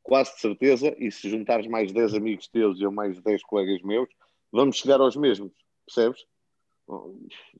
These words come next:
Porque, por-, porque nós sabemos o que é que é o ideal, não é?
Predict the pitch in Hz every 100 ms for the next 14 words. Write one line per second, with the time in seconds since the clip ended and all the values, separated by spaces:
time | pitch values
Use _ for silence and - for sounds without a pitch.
0 | - - - - - 127 - 139 139 -
1 | _ _ _ _ _ _ - 127 - 120
2 | 107 _ _ _ - 151 - 131 143 131
3 | 127 139 - 135 135 135 135 120 131 113
4 | 95 82 - 95 98 127